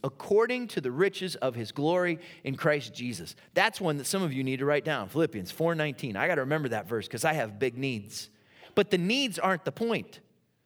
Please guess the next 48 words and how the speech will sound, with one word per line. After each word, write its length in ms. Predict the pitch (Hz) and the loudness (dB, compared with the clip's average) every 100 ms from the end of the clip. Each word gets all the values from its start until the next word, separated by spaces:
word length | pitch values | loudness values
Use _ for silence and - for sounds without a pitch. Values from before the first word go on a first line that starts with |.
| _ _ _ _ _ | _ _ _ _ _
Back 220 | 196 196 | 2 2
to 60 | 226 | 2
Matthew 280 | 220 220 190 | 2 2 0
chapter 320 | 208 175 175 | 2 2 0
six, 260 | - 233 - | 2 2 2
listen 200 | 180 208 | -2 0
to 80 | |
what 120 | 175 117 | 0 0
Jesus 400 | 190 233 170 143 | 0 0 0 0
says. 320 | 113 92 - - - | 0 -2 -4 -14 -6
He 120 | - | 0
says, 240 | 214 226 - | 2 2 2
"So 100 | 208 | 0
do 320 | 147 220 262 | 0 0 4
not 260 | 254 226 175 | 4 2 2
worry, 380 | 202 220 196 | 4 6 4
saying, 460 | 143 - 147 131 131 | 2 0 0 0 2
'What 180 | 147 131 | 2 2
shall 240 | - 127 | 0 0
we 100 | 123 | -2
eat?' 320 | 98 123 104 - - _ | -4 -6 -6 -14 -20 _
or 80 | 160 | 0
'What 240 | 156 165 - | 4 4 4
shall 240 | 160 127 | 0 0
we 100 | 113 | -2
drink?' 360 | 107 123 101 - - - | -2 -4 -4 -10 -8 0
or 80 | 156 | 2
'What 240 | 156 165 | 4 2
shall 240 | - 147 120 | 2 0 0
we 100 | 117 | -2
wear?' 380 | 117 107 101 - - - | 0 0 0 -6 -20 -2
For 140 | 185 | 0
the 80 | 139 | 0
pagans 440 | - 208 226 196 147 | 2 2 2 0 0
run 140 | 135 | 0
after 320 | 131 120 123 | 0 -2 0
all 120 | 107 | 0
these 320 | 107 165 190 - | 0 0 0 -2
things, 360 | 113 113 113 - - | -4 -4 -6 -12 -8
and 180 | 143 139 | -2 2
your 200 | 156 233 | 4 4
heavenly 480 | 220 220 220 202 180 | 4 0 0 0 0
Father 440 | - 202 208 170 | 2 4 4 2
knows 400 | 151 170 220 165 | 2 2 2 0
that 100 | 139 | -4
you 140 | 131 127 | -6 -4
need 360 | 135 208 170 | 0 0 0
them. 220 | 131 123 | -2 -4